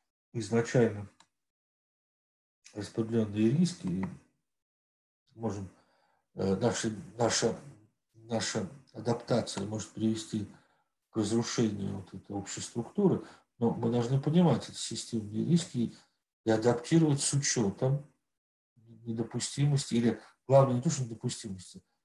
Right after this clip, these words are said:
а зрячести разрушения системы. Должны понимать, что наше некое иное условие, чем контрактор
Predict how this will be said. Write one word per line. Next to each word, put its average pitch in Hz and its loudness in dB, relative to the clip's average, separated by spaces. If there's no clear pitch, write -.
а 127 8
зрячести 127 4
разрушения 107 -6
системы. 101 -6
Должны 117 4
понимать, 147 4
что 101 -10
наше 113 -4
некое 120 2
иное 123 2
условие, 104 -2
чем - -8
контрактор - -10